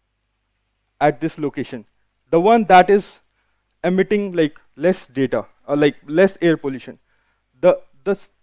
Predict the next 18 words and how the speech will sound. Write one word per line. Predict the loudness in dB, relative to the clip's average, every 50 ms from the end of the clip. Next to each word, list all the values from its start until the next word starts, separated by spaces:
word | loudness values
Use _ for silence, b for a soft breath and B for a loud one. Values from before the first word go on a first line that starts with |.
| _ _ _ _ _ _
one | -2 0 0 2 4
that | 4 4 4 4
is | 2 -4 -6 -6
emitting | -8 -6 -6 -6 -6 -6 -4 -4
the | -4
maximum, | -4 -2 0 0 0 -2 -4 -6 -4 -4 -4 -4 -6 -10
that | -6 -2 0 0 0 -2
is | -6
showing | -8 -6 -6 -4 -4 -4
the | -4
maximum | -4 -4 -6 -6 -6 -6 -4 -2
values, | -2 -2 -2 -4 -6 -8 _ _ _ _ _ _ _ -8
is | -6 -6 -6
placed | -2 2 4 4 4 4 0
here | -2 0 0 0 -2 -6 _ _ _ _ _ _ _ _ _ 0
at | 2 2 2 2
this | 0 -4 -4 -6
point. | _ -12 -10 -10 -10 -12 _